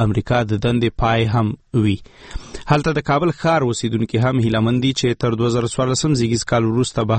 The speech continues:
هم امریکا د دوی له هیواد سره مرستو ته دوام ورکړي. په دې اړه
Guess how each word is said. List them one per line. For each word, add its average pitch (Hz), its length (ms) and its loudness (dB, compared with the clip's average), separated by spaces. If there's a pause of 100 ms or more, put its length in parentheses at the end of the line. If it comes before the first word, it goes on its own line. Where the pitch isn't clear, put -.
هم 135 240 -2
امریکا 117 420 0 (400)
د 113 160 2
دوی 123 180 2
له 110 120 2 (100)
هیواد 113 360 0
سره 107 200 2
مرستو 110 280 -2
ته 107 200 0
دوام 101 320 2
ورکړي. 104 280 -2 (580)
په 135 80 2
دې 143 160 2
اړه 135 100 0